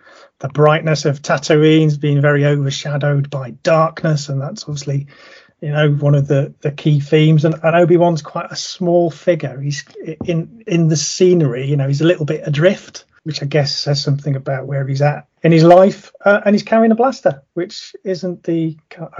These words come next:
Obi-Wan that we thought we knew. And for me, you know, I think the little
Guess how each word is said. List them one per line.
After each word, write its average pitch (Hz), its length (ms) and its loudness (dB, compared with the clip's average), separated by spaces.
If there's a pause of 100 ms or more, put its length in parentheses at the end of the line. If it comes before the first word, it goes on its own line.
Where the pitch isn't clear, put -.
Obi-Wan 156 600 4
that 147 300 -2 (280)
we 151 120 -4
thought 147 320 -2
we 139 100 -2
knew. 143 380 0 (500)
And 214 160 0
for 214 160 -2
me, 214 540 4 (140)
you 220 240 -10
know, 185 120 0
I 185 60 2
think 175 160 -4
the 160 60 0
little 156 300 -4